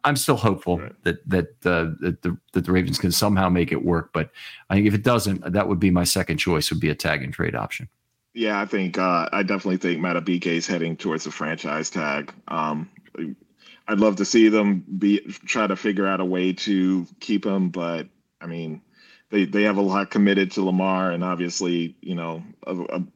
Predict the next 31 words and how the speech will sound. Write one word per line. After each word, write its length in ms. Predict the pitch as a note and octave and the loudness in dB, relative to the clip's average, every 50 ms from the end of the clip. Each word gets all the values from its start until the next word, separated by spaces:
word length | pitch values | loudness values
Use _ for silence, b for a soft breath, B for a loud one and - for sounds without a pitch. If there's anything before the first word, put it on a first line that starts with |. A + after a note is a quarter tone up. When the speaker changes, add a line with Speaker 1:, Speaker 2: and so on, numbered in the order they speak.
| _ - - | _ -12 -6
Speaker 2:
a 40 | F#2+ | -4
lot 220 | F#2+ F2+ F2 E2+ | -2 -2 -2 -2
of 140 | F2+ E2+ F#2 | -2 -2 -2
other 180 | F#2 F2 E2+ E2 | -4 -2 -4 -6
players. 500 | D2+ - F#2 E2+ D#2+ D#2 D#2 D2+ D#2 - | -6 -4 -2 -2 -2 -2 -2 -4 -4 -4
So 460 | - F2+ E2+ E2+ D#2+ D#2+ D#2+ E2 - - - _ - | -2 -2 0 0 0 -2 -2 -6 -8 -12 -18 _ -10
if, 340 | - D#2 C#2+ - - - - _ _ _ _ _ - | -10 -10 -10 -10 -14 -18 -20 _ _ _ _ _ -10
if 160 | - F#2+ F2+ - | -8 -6 -4 -2
they're 180 | F#2+ F#2+ G2 | 0 2 4
able 220 | G2+ G2 F#2+ G2 F2+ | 4 4 4 2 2
to 220 | F2+ F2+ E2 - _ _ - _ | 2 0 -2 -4 _ _ -20 _
just 220 | - - F#2 - - | -8 -6 -6 -4 -2
tag 260 | - G2+ F#2 F#2 F2 | -2 0 0 0 0
him 140 | F#2+ F#2 F2+ | 0 0 0
and 240 | E2+ E2+ E2 E2+ E2+ | 0 -2 -2 -4 -4
trade 300 | - - F#2+ F#2 F2+ F2+ | -2 0 2 2 2 2
him 160 | F#2 F2 E2 | 0 -2 -2
and 400 | E2 E2 E2 D2+ C#2+ - - B B B B B B B B B B B B B - F#2+ | -4 -4 -6 -8 -10 -14 -20 B B B B B B B B B B B B B -6 -2
get, 260 | F#2+ G#2+ F#2+ - F#2 | 0 0 0 0 -2
get, 320 | G2 A2 G2+ F2+ - - G2+ | 0 0 0 0 -4 -4 0
get 200 | A2 A#2+ G#2 F#2 | 2 2 2 2
good 180 | A2 G#2 F#2+ | 2 2 2
value, 580 | F#2 G2 G#2 G#2 G#2 G#2 F#2+ F#2 F#2 F2 E2+ - - _ _ _ _ - | 2 0 0 2 2 4 4 4 4 2 0 -2 -6 _ _ _ _ -10
um, 400 | - E2+ E2 D#2+ D#2 D#2 E2+ - _ _ - | -8 -6 -4 -4 -4 -6 -8 -12 _ _ -8
that, 260 | G2 F#2 F2 - - | -6 -6 -6 -6 -8
that 160 | D#2+ F#2+ F#2 F#2 | -6 -2 -2 -2
would 120 | F#2 E2 | -2 -2
be 120 | F2 E2 | -2 -4
important 460 | E2+ E2 E2 - G2+ F2+ E2 - - D#2+ | -4 -4 -4 -4 -4 -6 -4 -6 -8 -10
as 100 | D2+ E2+ | -8 -8
well. 280 | E2+ E2 E2 D#2+ D#2 | -6 -6 -6 -8 -8